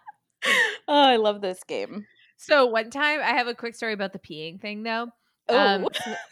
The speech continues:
Speaker 2: <laughs> yeah, so one time I was in high school, and I had to pee really bad, and I, um, I was in dance class, so, like, you could take dance instead of P E,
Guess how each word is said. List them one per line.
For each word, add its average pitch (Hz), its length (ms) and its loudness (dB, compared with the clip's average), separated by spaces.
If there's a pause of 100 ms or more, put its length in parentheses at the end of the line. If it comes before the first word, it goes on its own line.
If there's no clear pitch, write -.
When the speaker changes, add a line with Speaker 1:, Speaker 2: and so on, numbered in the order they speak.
(120)
Speaker 2:
<laughs> - 280 -20
yeah, 302 280 -2
so 269 260 -2
one 226 240 -4
time 277 240 -2
I 294 100 -2
was 254 140 -6
in 190 120 -6
high 170 180 -6
school, 214 380 -4
and 185 180 -4
I 185 100 -4
had 190 120 -4
to 202 60 -6
pee 190 300 -12
really 185 240 -2
bad, 170 380 -2
and 170 200 -8
I, 170 280 -4 (420)
um, 175 480 -2 (400)
I 202 120 -2
was 196 160 -4
in 185 240 -6
dance 180 340 -6
class, 139 380 -10
so, 180 300 -4
like, 175 280 -8
you 185 140 -12
could 190 160 -12
take 180 220 -12
dance 160 360 -10
instead 170 320 -10
of 147 260 -8
P - 140 -16
E, 170 360 -14